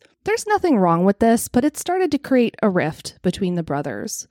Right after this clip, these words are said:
Robert was popular at school and around town. A close friend and schoolmate described him as a ball of laughter.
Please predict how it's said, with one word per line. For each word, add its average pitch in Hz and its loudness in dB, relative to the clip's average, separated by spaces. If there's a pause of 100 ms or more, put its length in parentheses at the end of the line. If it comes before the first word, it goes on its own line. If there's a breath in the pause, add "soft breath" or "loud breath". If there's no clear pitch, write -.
(240 soft breath)
Robert 269 2
was 226 0
popular 220 0
at 170 -4
school 240 2
and 190 -4
around 165 -4
town. 214 0 (280)
A 185 -2
close 226 0
friend 240 2
and 190 -2
schoolmate 220 2
described 202 0
him 226 2
as 185 -2
a 180 -4
ball 180 -4
of 175 -4
laughter. 165 -6